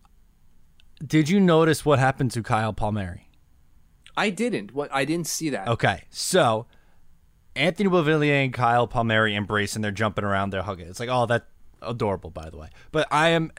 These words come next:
Speaker 1: i-, in this scenario, I am Kyle Palmieri. So he goes over the boards to, like, go celebrate with the team.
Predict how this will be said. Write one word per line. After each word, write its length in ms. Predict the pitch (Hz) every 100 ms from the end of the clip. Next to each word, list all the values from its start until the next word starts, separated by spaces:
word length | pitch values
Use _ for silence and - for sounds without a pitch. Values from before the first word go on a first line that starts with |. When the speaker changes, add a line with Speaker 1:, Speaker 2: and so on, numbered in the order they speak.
| -
Speaker 1:
i-, 40 | 143
in 260 | 135 151
this 140 | 165 -
scenario, 540 | 160 139 135 139 139
I 240 | 127 117
am 160 | 113 113
Kyle 300 | 113 113 107
Palmieri. 500 | 101 95 90 85 - - - - - - -
So 180 | - 143
he 160 | 160
goes 380 | 175 185 196 170
over 220 | 147 156
the 80 | 151
boards 540 | 117 117 131 180 180 -
to, 120 | 143
like, 200 | 127 110
go 140 | 117
celebrate 340 | 113 135 135 143
with 120 | 131
the 80 | 117
team. 360 | 123 120 170